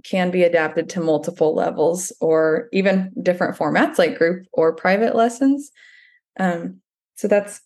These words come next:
kind of the beauty of it. It's for teachers who might be new to my shop and they're not sure where to start. They can grab that bundle of games and kind of mix and match and see what they like there. And then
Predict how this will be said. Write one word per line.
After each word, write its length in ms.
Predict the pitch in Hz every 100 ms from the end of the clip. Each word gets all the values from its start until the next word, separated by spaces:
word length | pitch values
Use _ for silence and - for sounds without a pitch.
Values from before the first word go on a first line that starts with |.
| -
kind 160 | 214 214
of 60 |
the 80 | 196
beauty 400 | - 170 175 180
of 160 | 180 180
it. 140 | -
It's 320 | - - - _ _ _ _ _ _ _ -
for 160 | 220 220
teachers 520 | 220 226 - 214 214
who 300 | - 208 196
might 240 | 190 185 190
be 140 | 208
new 180 | 190 190
to 80 | 196
my 220 | 196 190
shop 420 | - 190 190 185 -
and 380 | 185 175 175 185
they're 140 | 170
not 220 | 170 170 -
sure 280 | - 170
where 220 | 165 165 170
to 100 | 165
start. 600 | - - 156 170 - - _ _ _ _
They 120 | 170
can 220 | 165 180
grab 260 | 165 160 160
that 180 | 165 -
bundle 300 | 160 160 160
of 140 | 156
games 280 | 156 156 156
and 140 | 151
kind 180 | - 165
of 240 | 156 151 - _ _ _ _ _ -
mix 320 | 185 170 -
and 100 | 170
match 360 | 156 151 151 165
and 100 | 156
see 320 | - 160 156
what 300 | - 170 160
they 140 | 165
like 260 | 156 147 -
there. 160 | - -
And 100 | -
then 260 | - -